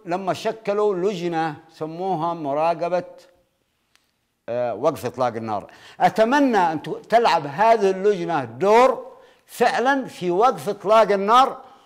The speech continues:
وجلب ال-، ال-، الأطراف، القوات المسلحة وال-، ال-، ال-، آه، و-، والانتقالي باعتباره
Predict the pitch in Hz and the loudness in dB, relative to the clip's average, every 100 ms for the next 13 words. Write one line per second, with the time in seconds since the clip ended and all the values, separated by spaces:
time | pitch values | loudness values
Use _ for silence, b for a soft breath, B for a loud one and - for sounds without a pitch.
0 | b _ 123 143 175 185 160 - - 131 | b _ -10 0 4 4 2 -8 -20 -16
1 | 113 139 233 285 202 139 - - _ _ | -6 4 6 6 4 -4 -18 -20 _ _
2 | _ _ _ _ _ _ _ _ 139 139 | _ _ _ _ _ _ _ _ -4 -4
3 | - 139 156 - 151 147 170 185 156 127 | -8 -4 -4 -2 -2 -2 4 6 6 2
4 | 123 175 175 160 147 139 208 185 117 127 | 0 2 2 0 -4 2 4 4 4 2
5 | - B B B 107 123 151 190 170 - | 2 B B B -10 0 6 8 6 2
6 | - _ 135 151 139 151 147 147 139 139 | -18 _ -2 0 0 2 4 4 4 4
7 | 139 127 127 123 120 110 104 90 110 135 | 2 2 2 2 0 0 0 -2 0 0
8 | 104 143 160 156 147 156 160 214 247 208 | 0 0 0 -2 -6 -2 4 4 4 0
9 | 185 160 190 214 226 220 196 | 0 0 2 6 6 6 2